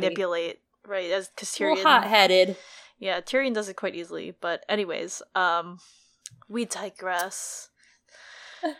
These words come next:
Speaker 1: Lord Rickard Karstark is the last notable Northman here. He's looking gaunt,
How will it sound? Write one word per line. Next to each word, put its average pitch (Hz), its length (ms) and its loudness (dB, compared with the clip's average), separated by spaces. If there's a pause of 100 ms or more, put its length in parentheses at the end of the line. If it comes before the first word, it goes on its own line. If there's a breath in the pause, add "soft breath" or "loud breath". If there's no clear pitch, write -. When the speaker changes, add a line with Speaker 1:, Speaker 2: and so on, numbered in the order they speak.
(1160 loud breath)
Speaker 1:
Lord 233 220 2
Rickard 277 300 0
Karstark 214 540 0
is 190 100 -10
the 190 80 -4
last 180 260 -4
notable 185 280 -6
Northman 190 420 -6
here. 202 220 -6
He's 208 160 -8
looking 202 280 -6
gaunt, 190 340 2